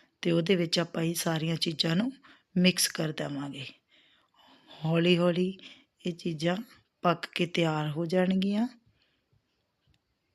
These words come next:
ਤੇ ਲਓ ਜੀ, ਹੁਣ ਇਹ ਚੀਜ਼ਾਂ ਪੱਕ ਕੇ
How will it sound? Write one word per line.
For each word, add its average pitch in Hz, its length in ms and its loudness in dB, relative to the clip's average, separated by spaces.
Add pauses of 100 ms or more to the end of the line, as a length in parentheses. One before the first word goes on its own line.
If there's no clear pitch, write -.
ਤੇ 170 140 -2
ਲਓ 160 260 -2
ਜੀ, 190 340 -4 (1700)
ਹੁਣ 175 180 2
ਇਹ 190 100 6
ਚੀਜ਼ਾਂ 165 500 -4 (1080)
ਪੱਕ 170 320 2 (280)
ਕੇ 180 300 -4